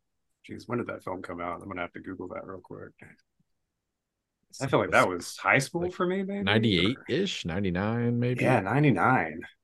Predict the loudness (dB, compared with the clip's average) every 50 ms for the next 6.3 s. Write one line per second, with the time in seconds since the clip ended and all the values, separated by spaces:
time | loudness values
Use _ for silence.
0 | _ _ -8 -4 -2 4 8 8 8 8 8 6 4 4 2 0 2 2 4 4
1 | 6 4 2 0 -4 -10 -20 _ _ _ _ _ _ _ -12 -12 -12 -10 -10 -6
2 | -4 -4 -2 -4 -6 -8 -12 -16 -18 _ _ -20 -10 _ -2 -2 0 0 -2 -2
3 | -2 -2 0 0 0 0 -2 -8 _ -10 -6 -4 -2 0 0 0 0 2 0 0
4 | 0 -2 -4 -6 -6 -6 -2 2 2 2 2 2 -2 -4 -4 0 2 2 2 2
5 | 0 0 0 -2 -2 -4 -6 -6 -6 -6 -6 -8 -8 -8 -8 -10 -8 -8 -8 -8
6 | -8 -6 -8 -8 -8 -10